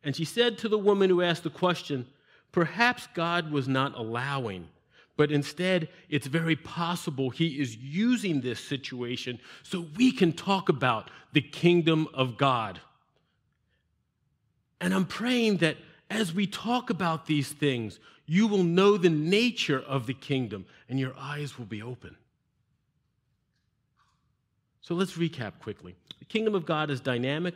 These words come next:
overlapping, overlapping earthly kingdoms, and it's universal, not just in this realm,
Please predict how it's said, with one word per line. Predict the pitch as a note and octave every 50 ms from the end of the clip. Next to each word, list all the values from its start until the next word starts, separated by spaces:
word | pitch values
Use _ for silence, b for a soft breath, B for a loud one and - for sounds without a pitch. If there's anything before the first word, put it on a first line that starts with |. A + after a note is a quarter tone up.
| - -
overlapping, | B2 D3 D3 D#3+ C3 C3+ C#3+ D#3 - - F#3 G3 G3+ F#3 _ _ _ _ _ _ _ _ _ _ _ _ _ _ _ _ _ _ _ _ _ _ _ _ _ _ _ _ _ _ _ _ _ _ - -
overlapping | D3 D#3 D3+ C#3 C#3+ C#3+ C#3 D3+ C3+ C#3
earthly | D3 D3+ D3+ - C#3
kingdoms, | C3+ - - F3 F3 F3 D#3+ F3 F3 E3 E3 E3 - - _ _ _ b b b b b b b b b
and | E3 E3+
it's | F3 E3 E3+ -
universal, | E3 E3+ G#3+ C4+ C#4+ C#4+ A3 D#3+ F#3 F#3+ G3 F#3 - - C#3+ A#2 A2 G#2 G#2 -
not | - C#3 D3+ E3+ F#3+ A3 G3 - D#3+
just | - F3+ E3+ E3+ D#3+ - -
in | - C#3+ C#3 C#3 C3 B2
this | A#2+ C#3+ D3 C#3+ - - A2
realm, | A2 G#2+ G#2 G2+ F#2 F#2 F#2 F#2+ F#2+